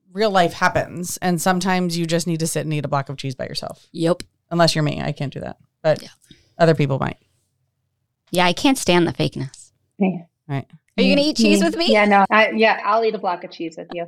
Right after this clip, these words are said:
Speaker 1: I'll eat the
Speaker 3: And,
Speaker 1: jar of
Speaker 3: well,
Speaker 1: peanut
Speaker 3: and,
Speaker 1: butter.
Speaker 3: but, <laughs> well, to stay on, but just, you know, before we go too far off on a, you know, mompreneur tangent here,
Speaker 2: Right.
Speaker 3: I do have to say, like, it is always, so I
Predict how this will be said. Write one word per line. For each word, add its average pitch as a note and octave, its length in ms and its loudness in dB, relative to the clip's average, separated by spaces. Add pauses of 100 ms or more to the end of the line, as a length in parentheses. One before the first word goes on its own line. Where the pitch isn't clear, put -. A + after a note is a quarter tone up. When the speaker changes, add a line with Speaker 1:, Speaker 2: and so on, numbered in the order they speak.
(100)
Speaker 1:
I'll G3+ 220 8
eat A3+ 60 4
the - 80 4
Speaker 3:
And, - 100 6
Speaker 1:
jar F3+ 200 6
of E3+ 40 4
Speaker 3:
well, A3+ 100 4
Speaker 1:
peanut E3 160 2
Speaker 3:
and, - 80 4
Speaker 1:
butter. C#3+ 180 -6 (240)
Speaker 3:
but, - 240 -6 (500)
<laughs> - 960 -2
well, C#4+ 120 4
to A#3+ 60 -2
stay D#4 220 -2
on, A3+ 140 -2
but C4+ 120 0
just, - 220 -14
you G3 340 -10
know, F3+ 120 -4 (140)
before A#3+ 240 0
we A#3 80 0
go G3 100 0
too A3+ 180 -6
far F#3 180 2
off E3 160 0
on E3+ 120 -2
a, D#3+ 200 -4 (100)
you F3+ 120 -6
know, D#3 200 -4 (320)
mompreneur E3+ 840 -2
tangent E3+ 500 -4
here, F#3+ 260 2
Speaker 2:
Right. F3 100 -8 (460)
Speaker 3:
I F3+ 100 2
do A3 80 6
have G#3 100 2
to G#3 60 -6
say, F#3+ 300 2
like, E3 300 -2 (720)
it A#3 140 4
is A#3 180 6
always, A3 480 2
so - 100 -4
I A3+ 180 0